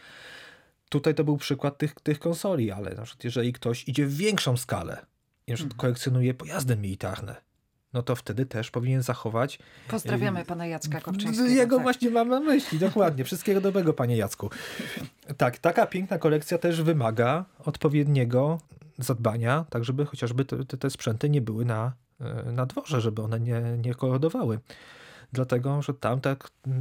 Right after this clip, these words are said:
Speaker 1: ta kolekcja wyeksponowana jest w ciągle dobudowywanych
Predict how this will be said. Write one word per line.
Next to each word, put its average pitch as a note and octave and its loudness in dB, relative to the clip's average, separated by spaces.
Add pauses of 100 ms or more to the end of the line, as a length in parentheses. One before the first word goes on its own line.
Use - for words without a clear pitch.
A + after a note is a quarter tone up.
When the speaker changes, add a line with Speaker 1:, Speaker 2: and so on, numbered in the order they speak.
(140)
Speaker 1:
ta C3 0
kolekcja B2+ -2
wyeksponowana B2 0
jest C#3 0
w - -4
ciągle E3+ 4
dobudowywanych C#3+ 2